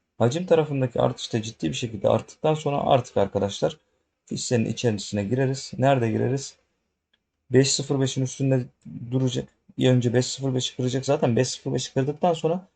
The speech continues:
sert bir harekette beş yirmi dört üstüne hissenin oturması lazım. Yirmi bir günlük hareketli ortalamanın üstüne. Yirmi bir günlüğün üstünde de iki gün boyunca durduğu sürece artık arkadaşlar yukarı yönlü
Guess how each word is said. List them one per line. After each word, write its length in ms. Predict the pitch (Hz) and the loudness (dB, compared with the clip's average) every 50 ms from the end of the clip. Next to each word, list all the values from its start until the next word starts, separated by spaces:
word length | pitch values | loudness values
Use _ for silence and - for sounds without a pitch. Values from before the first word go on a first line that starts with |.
| _ _ | _ _
sert 400 | - - - - 180 185 185 - | -10 -4 2 4 4 4 4 4
bir 60 | 147 | 6
harekette 480 | 139 135 135 135 147 139 - 185 170 147 | 6 6 6 2 -2 -2 -2 -2 2 4
beş 240 | 156 156 156 - - | 2 2 2 2 0
yirmi 180 | 139 135 131 | 2 2 2
dört 200 | 117 117 113 - | 2 0 0 -2
üstüne 420 | - 139 - - 135 143 160 220 220 - _ _ | -6 -8 -4 -2 -2 0 0 -2 -4 -10 _ _
hissenin 340 | 147 - - - 139 156 - | -8 -6 -2 -2 -2 0 0
oturması 500 | - 127 - 131 139 143 143 131 - 131 | -2 -2 0 0 0 0 0 2 4 6
lazım. 300 | 107 98 98 123 156 - - _ - _ _ - - | 6 6 4 2 -6 -8 -12 _ -20 _ _ -4 0
Yirmi 240 | 120 123 123 127 | 0 2 2 2
bir 60 | 131 120 | 2 2
günlük 300 | 113 113 113 110 - 117 | 2 0 -2 0 0 0
hareketli 400 | 113 110 101 113 110 - - 113 | 0 0 -2 -4 -4 0 0 0
ortalamanın 400 | 110 - 107 104 104 104 101 98 | 0 2 0 2 2 2 0 -2
üstüne. 300 | 98 - - 139 160 185 - _ _ _ _ _ | -6 -6 -6 -6 -6 -6 -8 _ _ _ _ _
Yirmi 240 | 147 151 160 185 185 | 0 2 4 4 4
bir 80 | 180 175 | 4 2
günlüğün 380 | 156 143 139 139 135 139 151 | 0 -2 0 0 0 0 0
üstünde 360 | 165 160 - - 135 117 107 107 | -2 -4 -4 -2 -2 0 0 -2
de 40 | |
iki 300 | - - 127 - - 185 | -2 -6 -8 -6 -6 -6
gün 240 | 160 139 127 123 113 | -2 0 0 2 2
boyunca 340 | 110 107 104 101 104 98 104 | 2 2 0 0 -4 -6 -4
durduğu 340 | 120 131 151 160 156 151 135 | -4 -4 -2 -2 -4 -4 -4
sürece 480 | - - 170 170 135 113 135 160 190 - _ _ _ _ _ | -2 2 2 4 4 4 0 -4 -4 -6 _ _ _ _ _
artık 380 | - 143 170 180 151 - 131 - | 2 4 4 4 4 0 0 2
arkadaşlar 680 | 156 165 175 - 156 123 113 113 - - 180 185 - _ _ _ _ _ _ - | 2 2 2 4 4 4 4 2 -2 -4 -4 -4 -6 _ _ _ _ _ _ -8
yukarı 320 | 165 180 - 196 170 147 | -8 0 2 4 4 4
yönlü 320 | 123 117 127 147 175 254 | 4 2 2 0 -2 -4